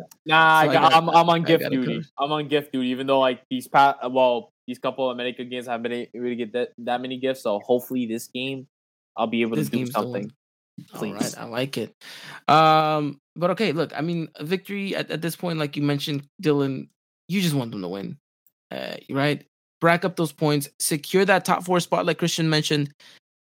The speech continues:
Speaker 2: Then we work and you try to kink, uh, try to work out the kinks in, in, in the latter end of the season, which we're already there. Um,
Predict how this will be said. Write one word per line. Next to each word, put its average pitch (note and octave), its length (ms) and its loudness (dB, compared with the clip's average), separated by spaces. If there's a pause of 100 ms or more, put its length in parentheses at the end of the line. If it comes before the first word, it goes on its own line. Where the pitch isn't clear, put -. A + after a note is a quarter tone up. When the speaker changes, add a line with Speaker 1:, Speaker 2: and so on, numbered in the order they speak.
(360)
Speaker 2:
Then D3 400 2
we C#3 300 0 (180)
work B2+ 240 0
and A#2+ 220 -6 (600)
you D3 180 -10
try - 220 -4
to A#2+ 80 -6
kink, - 300 -8 (160)
uh, G#2+ 160 0 (160)
try A#2+ 160 -2
to A#2+ 80 -2
work A#2+ 340 -6
out A2+ 140 -8
the - 80 -14
kinks - 380 -10
in, G#2 380 -8 (140)
in, - 280 -8 (400)
in B2 80 -4
the A2+ 80 -2
latter A2+ 320 2
end F#2+ 180 -2
of G#2+ 120 -6
the - 60 -8
season, A2 440 -4 (360)
which - 280 -2
we're B2+ 120 4
already A2+ 260 4
there. A2 320 2 (420)
Um, B2+ 560 4